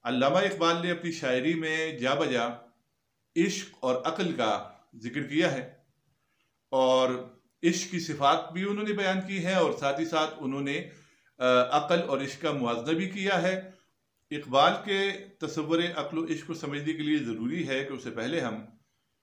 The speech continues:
अ, इश्क का और अक्ल का जो मफहूम है, अ, उसे समझने की कोशिश करें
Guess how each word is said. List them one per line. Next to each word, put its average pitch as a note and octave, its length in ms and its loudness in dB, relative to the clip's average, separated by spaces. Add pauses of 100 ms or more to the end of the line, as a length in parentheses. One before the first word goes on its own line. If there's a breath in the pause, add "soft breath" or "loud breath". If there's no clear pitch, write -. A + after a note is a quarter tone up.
(240)
अ, A2 440 0
इश्क E3 300 0
का C#3+ 260 6
और A2+ 440 2
अक्ल C3 260 -4
का C3 120 -4
जो B2 120 -2
मफहूम B2+ 460 -4
है, - 440 -6 (640)
अ, G#2+ 220 -2
उसे C#3+ 200 -4
समझने D#3+ 380 -2
की D#3+ 100 -4
कोशिश D#3 340 -8
करें B2 380 -6